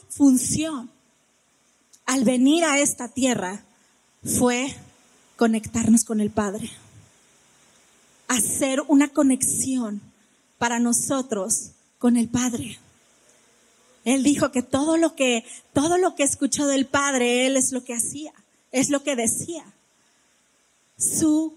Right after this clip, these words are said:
función era conectarnos con el Padre. Es conectarnos con el Padre. Es conectarnos con el Padre.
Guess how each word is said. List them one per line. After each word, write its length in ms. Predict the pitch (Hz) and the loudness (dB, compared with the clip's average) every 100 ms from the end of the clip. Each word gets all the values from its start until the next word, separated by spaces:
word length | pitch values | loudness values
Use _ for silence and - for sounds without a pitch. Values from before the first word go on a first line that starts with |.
| - | -8
función 800 | - 302 - 269 240 226 233 247 | 2 2 2 -2 -2 -2 -2 -4
era 260 | 262 247 247 | -2 -2 0
conectarnos 680 | 226 214 - 214 220 220 | 2 0 -2 -2 0 0
con 160 | - 214 | -2 -6
el 120 | 196 | -6
Padre. 440 | 202 214 202 202 226 _ - _ _ _ 330 440 554 539 | -4 -4 -6 -12 -18 _ -20 _ _ _ 0 2 2 0
Es 220 | - - | -2 -6
conectarnos 760 | - 427 339 - 339 320 330 | -8 -8 -8 -4 2 4 4
con 180 | - 269 | 2 -2
el 120 | 247 | -2
Padre. 500 | 254 240 214 202 - _ _ _ _ _ _ _ - | -2 -6 -8 -10 -14 _ _ _ _ _ _ _ -2
Es 240 | 302 302 | -2 0
conectarnos 680 | - 285 254 262 247 247 - | -2 -4 -4 -4 -2 -2 -2
con 160 | 233 | -6
el 100 | 214 | -8
Padre. 400 | 208 208 202 226 | -8 -12 -12 -14